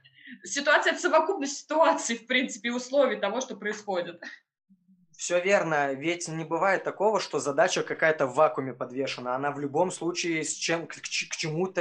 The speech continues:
Speaker 2: имеет, э, связь какую-то, с чем-то, точнее, да, связь имеет.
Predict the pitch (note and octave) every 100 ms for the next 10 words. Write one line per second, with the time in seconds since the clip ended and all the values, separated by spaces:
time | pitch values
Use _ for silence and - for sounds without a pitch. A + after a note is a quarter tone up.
0 | D#3+ D#3 E3 E3+ - D#3 D#3 D#3 D3+ D3+
1 | D3 E3 C3+ - A#2+ - A2+ - G#2+ -
2 | D3 A#2 A2 A2+ - A2+ G#2 G#2 E3+ -
3 | C3 A#2 A2+ G#2+ G#2